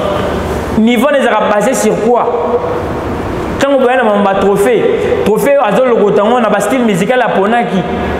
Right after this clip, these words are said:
Na rumba congolaise, oyo boyebisanga trophée, il fallait ezolongo par rapport à rumba congolaise.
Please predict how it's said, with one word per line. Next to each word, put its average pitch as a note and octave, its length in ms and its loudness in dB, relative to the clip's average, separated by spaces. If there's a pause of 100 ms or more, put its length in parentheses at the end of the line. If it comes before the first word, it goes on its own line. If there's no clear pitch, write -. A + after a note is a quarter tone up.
(760)
Na A3+ 160 2
rumba C4+ 320 2
congolaise, A3 400 2
oyo B3 100 2
boyebisanga B3+ 400 2
trophée, A#3+ 320 0
il B3+ 100 0
fallait A3+ 220 0
ezolongo A#3 300 0
par A3+ 120 0
rapport A3 220 0
à G#3+ 40 2
rumba G#3+ 300 0
congolaise. F#3 540 0